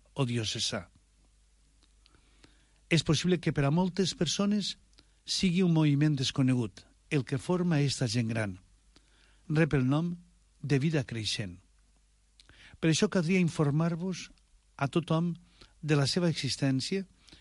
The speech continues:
i convidar als possibles interessats a participar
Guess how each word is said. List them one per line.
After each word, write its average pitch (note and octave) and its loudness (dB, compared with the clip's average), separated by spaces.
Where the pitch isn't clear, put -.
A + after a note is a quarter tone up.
i F3 0
convidar C#3+ 2
als D3 0
possibles E3+ 0
interessats D#3 -2
a D3 -2
participar C#3 -2